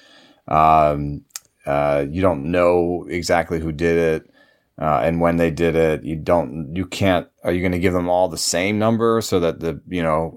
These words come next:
uh, Jose Altuve, who got, like, you know, twelve bangs or whatever,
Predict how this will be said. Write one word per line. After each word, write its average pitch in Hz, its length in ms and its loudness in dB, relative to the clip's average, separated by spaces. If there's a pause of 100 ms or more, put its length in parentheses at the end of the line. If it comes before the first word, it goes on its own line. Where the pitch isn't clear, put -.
uh, 60 200 -6
Jose 95 200 2
Altuve, 95 640 4
who 87 320 0
got, 85 320 2
like, 80 320 0
you 82 80 -2
know, 76 240 -2
twelve 82 500 2
bangs 85 480 0
or 90 80 -4
whatever, 92 520 2